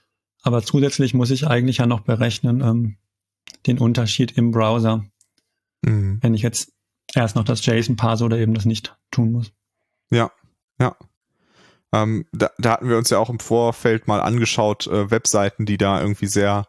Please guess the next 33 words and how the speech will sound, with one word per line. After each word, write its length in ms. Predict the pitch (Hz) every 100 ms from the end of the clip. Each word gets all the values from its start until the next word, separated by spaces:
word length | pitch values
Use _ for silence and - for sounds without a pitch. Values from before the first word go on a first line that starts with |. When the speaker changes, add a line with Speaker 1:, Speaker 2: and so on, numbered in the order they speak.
| - - _ -
Speaker 2:
ähm, 400 | 110 98 95 - -
auf 180 | 101 -
JavaScript 560 | 104 123 117 - 117
setzen 340 | - 113 - -
im 120 | 107
Client 520 | - 107 110 107 107 -
und 500 | 107 98 95 - -
die, 320 | 85 90 87 -
ähm, 880 | - 95 92 87 73 71 - - - - - - - -
Webseiten, 380 | 101 - 101 104
die 140 | 101
eher 160 | 95 90
auf, 280 | 95 - -
äh, 180 | 95
statisches, 720 | 95 - 101 - 104 - - -
äh, 140 | 101 -
auf, 280 | 90 87 - _ _
ja, 160 | 90 -
quasi 360 | - 107 107
statisches 400 | - 98 - -
H 80 | 95
T 80 | 110
M 60 | 71
L 140 | 107
setzen, 380 | 104 90 - 104
wie 100 | 101
viel 200 | - 104
mehr, 380 | 98 95 98 101 - - - _
ähm, 440 | 101 98 92 98 80 -
Millisekunden 800 | 104 110 120 107 101 - 113 -
C 160 | 101 107
P 140 | -
U-Zeit, 640 | 117 123 - 104 95 92